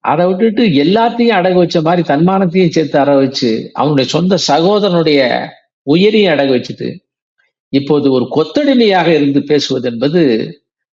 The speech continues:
அஹ், பட்டியலின மக்களுக்கு செய்கின்ற மாபெரும் துரோகம். அஹ், கொத்தடிமை கூடாரத்துக்கு கைகட்டி நிற்கின்ற இன்னொரு கொத்தடிமையாக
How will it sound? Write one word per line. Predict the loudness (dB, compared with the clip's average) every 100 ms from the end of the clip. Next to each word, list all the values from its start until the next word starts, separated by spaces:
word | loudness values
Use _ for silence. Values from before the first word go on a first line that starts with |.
| _ _ -10
அஹ், | -2 0 0 0 0 -2 -4 -8 -8
பட்டியலின | -6 -4 -2 0 0 -2 -4
மக்களுக்கு | -6 -6 -8 -8
செய்கின்ற | -8 -6 -6 -8 -10
மாபெரும் | -6 -4 -4 -6 -8 -8
துரோகம். | -8 -2 -2 -2 -12 _ _ _ _ _ _ _ _ _ _ _ _
அஹ், | -10 -6 -6 -6 -4
கொத்தடிமை | -4 -2 -2 0 0 -2
கூடாரத்துக்கு | -2 0 0 -2 -4 -10 -4 -2 0 -2
கைகட்டி | -2 0 0 -2 -2
நிற்கின்ற | -2 -4 -6 -4 -2 -4 -8 _ _
இன்னொரு | -2 2 2 2
கொத்தடிமையாக | 0 -2 0 0 2 2 2